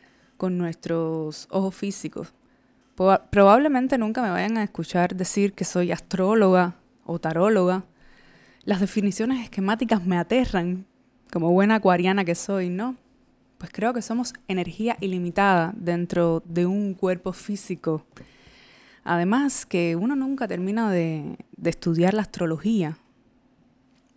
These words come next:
Y, y si así lo creemos, creo que es también apreciar esta herramienta de forma determinista, de la misma manera que un sector a lo mejor, mm, suele apreciar la astrología.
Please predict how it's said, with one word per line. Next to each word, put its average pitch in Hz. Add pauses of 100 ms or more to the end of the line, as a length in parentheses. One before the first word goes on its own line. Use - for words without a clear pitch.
(960)
Y, 165 (680)
y -
si 175
así 214
lo 254
creemos, 220
creo 175
que 208
es 214
también 208
apreciar 220
esta 214
herramienta 196 (560)
de 180
forma 196
determinista, 175 (340)
de 160
la 156
misma 175
manera 190
que 170 (420)
un 233
sector 233
a 196
lo 175
mejor, 185
mm, 165 (380)
suele 190
apreciar 170
la 180
astrología. 160